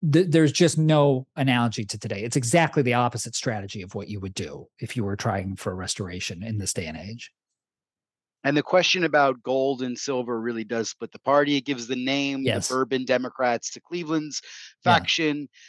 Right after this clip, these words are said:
Speaker 2: and it will become the, well, the cross of gold, as Brian would later call it, but in eighteen ninety-three, there's a massive economic meltdown that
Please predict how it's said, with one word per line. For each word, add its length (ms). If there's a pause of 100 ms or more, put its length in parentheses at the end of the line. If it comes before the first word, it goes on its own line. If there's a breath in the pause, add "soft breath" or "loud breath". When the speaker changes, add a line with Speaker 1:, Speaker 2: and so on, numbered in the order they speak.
(160 soft breath)
Speaker 2:
and 400
it 220
will 180
become 880 (200)
the, 560 (400)
well, 120
the 80
cross 340
of 100
gold, 320
as 320 (140)
Brian 380
would 100
later 300
call 300
it, 140
but 140 (640 loud breath)
in 240
eighteen 380
ninety-three, 760
there's 240
a 80
massive 560
economic 600
meltdown 640
that 240